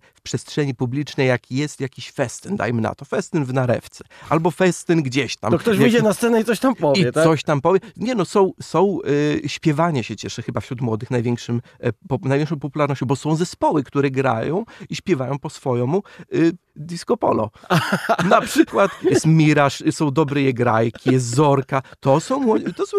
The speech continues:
Speaker 1: generalnie młodzi ludzie, którzy śpiewają po swojemu.
Speaker 2: No, chciałem ci powiedzieć ty-, taką historię, że byłem kiedyś, robiłem badania, e, jakieś socjologiczne w Mielniku nad Bugiem. Pojechałem kawałek dalej, do wsi Wilanowo bodajże.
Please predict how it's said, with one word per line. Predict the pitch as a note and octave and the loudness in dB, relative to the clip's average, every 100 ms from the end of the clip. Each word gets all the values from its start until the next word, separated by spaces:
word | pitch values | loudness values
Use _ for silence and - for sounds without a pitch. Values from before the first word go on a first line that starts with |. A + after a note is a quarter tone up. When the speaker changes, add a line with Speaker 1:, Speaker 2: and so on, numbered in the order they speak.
| G4 | 0
Speaker 1:
generalnie | F4 C#4 D#4+ | 2 2 2
młodzi | E4 A3 | 2 0
ludzie, | D#3+ E3+ | -2 -2
którzy | - D#4+ | 0 0
śpiewają | - C#4 C#4+ D4 | 0 -2 -2 -2
po | - | -4
swojemu. | - A#2 A2 C3+ - | -4 -2 -4 -8 -10
Speaker 2:
No, | A4+ | -8
chciałem | - G#4 | 0 0
ci | D#4+ | 2
powiedzieć | E4+ D4+ G3 | 2 2 2
ty-, | A#3+ G#3 | 0 0
taką | G#3 F3+ | 2 2
historię, | D3+ C#3+ G3+ G3+ D#3 | 0 -2 0 2 2
że | D#3+ D3 A#2 | 2 0 -4
byłem | C3+ D#3+ D#3 | -2 0 2
kiedyś, | E3+ D3 D3 - - - - - | 0 -2 -2 -4 -20 -20 -16 -4
robiłem | D3 C#3+ D#3 D3 C#3+ | 0 2 4 4 2
badania, | D3 C#3 D#3 D3 | 0 2 2 2
e, | C#3+ C#3 C#3 G#2+ | 2 0 -2 -4
jakieś | C#3+ D3 | -6 -6
socjologiczne | - D3 D#3 C#3+ C#3 D#3 D3+ C#3+ C#3 C3 B2 | -8 -4 0 0 -2 -6 0 2 2 -2 -8
w | G#2+ | 0
Mielniku | D#3 D3+ D#3 - C3+ D3 C#3+ C3+ | 2 4 2 0 -2 -2 -6 -2
nad | C#3 | -2
Bugiem. | C3 E3 E4+ E4+ _ - - _ | -2 -4 -2 -4 _ -20 -20 _
Pojechałem | - C#4 C#4 | -2 2 2
kawałek | B3 A#3 A3 F#3 | 2 0 0 2
dalej, | A3+ G#3 G3 F3+ D#3+ | 2 4 4 2 -2
do | E3 | -6
wsi | D#3+ F#3+ | -6 -4
Wilanowo | D#3 C#3 D3+ E3 D3+ F3+ B2+ B2 | -4 -4 0 2 4 4 2 -2
bodajże. | A#2+ B2 A#2+ A2 C#3+ | -2 -2 -2 -2 -4